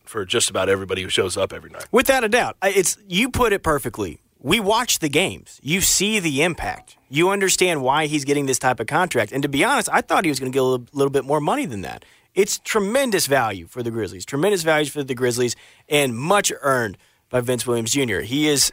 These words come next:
Speaker 2: an example of what happens when you stay ready,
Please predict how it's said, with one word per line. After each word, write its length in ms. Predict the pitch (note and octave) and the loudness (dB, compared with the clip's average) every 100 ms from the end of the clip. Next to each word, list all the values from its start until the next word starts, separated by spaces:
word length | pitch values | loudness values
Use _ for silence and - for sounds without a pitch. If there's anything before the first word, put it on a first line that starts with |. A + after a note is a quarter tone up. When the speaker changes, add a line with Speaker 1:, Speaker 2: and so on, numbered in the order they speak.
| _ | _
Speaker 2:
an 120 | C#3 C#3 | 0 0
example 520 | A#2 C#3 E3+ E3 C#3 | 2 2 2 2 0
of 120 | A2 | 2
what 180 | A#2+ - | 0 0
happens 480 | D#3+ D3 - A#2 A2 | 2 0 0 -4 -4
when 100 | A2+ | -4
you 100 | G#2 | -2
stay 320 | - D3 E3+ | 2 2 2
ready, 380 | D#3 C#3+ D#3 | 2 0 -2